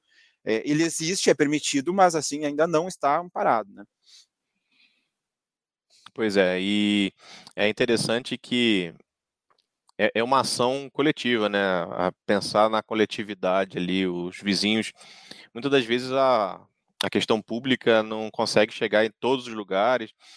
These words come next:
Speaker 2: falta, né, às vezes, uma, algum tipo de planejamento sobre policiamento, ou às vezes, né, também tem algumas questões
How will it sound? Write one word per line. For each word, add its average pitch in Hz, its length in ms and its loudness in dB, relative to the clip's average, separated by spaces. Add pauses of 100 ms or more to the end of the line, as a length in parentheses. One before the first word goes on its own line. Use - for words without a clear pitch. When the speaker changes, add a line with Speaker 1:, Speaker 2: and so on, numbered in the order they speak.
(220)
Speaker 2:
falta, 101 880 0 (180)
né, 95 540 2
às 92 180 0
vezes, 95 720 -4
uma, 92 800 -2
algum 98 240 -8
tipo - 180 -12
de 107 60 -6
planejamento 107 800 0
sobre 101 280 -6
policiamento, 95 920 0 (540)
ou 220 140 -2
às 196 160 0
vezes, 185 380 -2
né, 143 180 2
também 139 440 0
tem 170 180 0
algumas 180 300 -4
questões 185 360 0